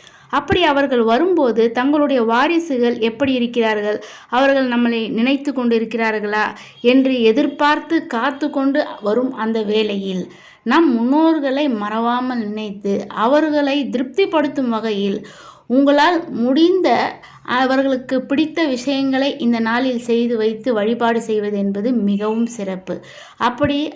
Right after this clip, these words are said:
அதையெல்லாம் செய்வதற்கு எங்களுக்கு நேரம் இல்லை, சூழ்நிலை அப்படி அமையவில்லை என்று இருப்பவர்கள் குறைந்தபட்சம் எள்ளும் நீரும் அவசியம் நீங்கள் இந்த நாளில் கலந்து வைத்து, எள்ளும் நீரும் இறைப்பது, அதாவது நீர்க்கடன் செய்வது என்று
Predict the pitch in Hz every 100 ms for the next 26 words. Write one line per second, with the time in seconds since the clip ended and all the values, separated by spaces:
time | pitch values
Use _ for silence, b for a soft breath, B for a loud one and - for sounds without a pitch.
0 | 220 226 254 277 294 277 269 277 262 262
1 | 247 240 240 240 220 240 262 247 240 233
2 | 233 - B B - 269 277 269 254 226
3 | 214 233 220 214 233 240 233 233 226 220
4 | 220 220 202 208 214 202 185 185 180 -
5 | B B B B 208 247 294 294 269 -
6 | 226 214 - 208 202 247 311 370 339 277
7 | 226 240 269 262 240 262 - 202 240 254
8 | 285 285 302 320 - 226 226 220 208 214
9 | 208 208 226 240 269 - - 208 220 240
10 | 233 208 202 202 196 220 - B B B
11 | - 220 285 285 247 262 269 214 226 233
12 | 226 202 - 196 214 233 233 214 247 269
13 | 269 254 254 240 226 220 226 226 214 214